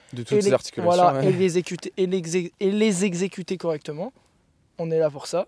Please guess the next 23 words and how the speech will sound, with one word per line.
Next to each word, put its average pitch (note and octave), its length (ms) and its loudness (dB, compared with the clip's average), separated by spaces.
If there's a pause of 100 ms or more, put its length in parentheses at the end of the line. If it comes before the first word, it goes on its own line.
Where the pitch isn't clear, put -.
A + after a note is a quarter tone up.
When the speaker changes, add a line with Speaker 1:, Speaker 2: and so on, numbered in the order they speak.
Speaker 2:
si - 140 -14
vous D3+ 100 -12
avez C#3+ 80 -8
besoin C3 200 -14
d'aide. F3 200 -4 (880)
Speaker 1:
<laughs> C#3 60 -10 (380)
Speaker 2:
Euh, F3+ 600 6
je F#3 180 -2
pense G3 280 -4
honnêtement F#3+ 300 -4
que F#3 80 -8
si F#3 80 -8
tu E3 140 -12
tapes F3+ 140 -2
sur F3+ 140 -8
YouTube E3+ 320 -6
rack F3 540 -4
avec F3 240 -2
l'articulation F3 580 -6
que C#3+ 60 -14
tu F3 100 -6
veux E3 140 -4
derrière, D#3+ 480 -4